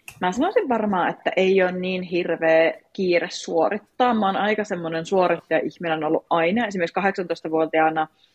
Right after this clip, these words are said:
ää, mä oon ollut silloin lukiossa. Mä oon al-, alko-, mä oon mennyt heti töihin sinä päivänä, kun mä oon kahdeksantoista täyttänyt. Ja mä oon ollut kaikki viikonloput töissä. Ja sit mulla on ollut hirveä kiire koko ajan valmistua. Oli se päästä yliopistoon. Mulla oli kiire valmistua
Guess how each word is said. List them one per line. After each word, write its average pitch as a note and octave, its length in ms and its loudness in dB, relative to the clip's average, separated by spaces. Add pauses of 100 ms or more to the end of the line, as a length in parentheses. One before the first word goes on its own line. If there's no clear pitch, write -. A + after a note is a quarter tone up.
(360)
ää, D#3 480 4
mä D#3+ 100 2
oon D#3+ 160 0
ollut D#3 200 -2
silloin D#3 600 0 (100)
lukiossa. A#3 680 0 (340)
Mä E3+ 80 -2
oon F3 100 -2 (120)
al-, E3 280 4
alko-, E3+ 400 0
mä F3 60 0
oon F3 100 -2
mennyt F3 220 -6
heti A3+ 300 -2
töihin E3 340 2
sinä D#3+ 180 -4
päivänä, D#3+ 360 0
kun D#3+ 80 -16
mä D3+ 60 -8
oon D#3 80 -12
kahdeksantoista D#3 560 -10
täyttänyt. G#3+ 520 -2 (220)
Ja E3+ 80 0
mä F3 60 2
oon F3 120 0
ollut E3 140 0
kaikki G3 280 0
viikonloput E3 600 0
töissä. D#3+ 340 0
Ja D#3+ 40 -6
sit - 80 -12
mulla E3+ 120 4
on D#3 40 4
ollut D#3 160 -4
hirveä A3+ 300 0
kiire E3 340 0
koko E3 220 -6
ajan D#3 120 -2 (100)
valmistua. E3 580 -2
Oli F3 160 0
se F3 80 -4
päästä D#3+ 320 -2
yliopistoon. D#3+ 560 -2
Mulla F3+ 140 -2
oli G3+ 80 -2
kiire F#3 360 2
valmistua D#3 380 -4